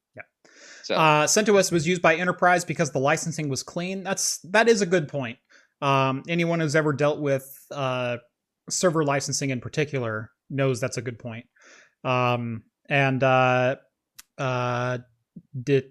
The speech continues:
Speaker 2: Dechashi? Dechache? Dechech,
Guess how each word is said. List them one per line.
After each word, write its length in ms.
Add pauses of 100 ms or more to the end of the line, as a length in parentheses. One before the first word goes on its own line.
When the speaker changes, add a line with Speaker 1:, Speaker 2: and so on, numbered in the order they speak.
(120)
Speaker 2:
Dechashi? 720 (560)
Dechache? 720 (840)
Dechech, 480